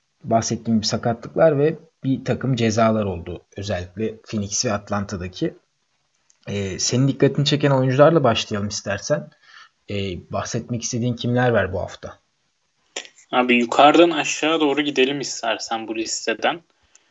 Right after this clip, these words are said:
Speaker 2: Ee, Doncic ligi adeta ateşe verdi. Ee, önce istersen Doncic'in bu şekilde devam edip etmeyeceğinden bir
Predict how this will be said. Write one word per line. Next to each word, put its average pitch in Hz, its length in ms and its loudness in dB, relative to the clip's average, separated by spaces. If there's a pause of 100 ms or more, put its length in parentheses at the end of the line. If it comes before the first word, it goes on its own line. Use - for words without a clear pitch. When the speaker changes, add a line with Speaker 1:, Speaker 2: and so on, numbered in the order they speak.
(220)
Speaker 2:
Ee, 120 40 -6 (840)
Doncic 160 480 2 (340)
ligi 143 600 2 (140)
adeta 131 500 4
ateşe 127 460 2
verdi. 117 440 0 (580)
Ee, 131 40 -12 (100)
önce 135 460 -2
istersen 147 560 2
Doncic'in 151 640 -2
bu 143 40 -8
şekilde 147 520 -2
devam 139 340 6
edip 127 200 -4 (100)
etmeyeceğinden 123 1040 -2
bir 104 100 -10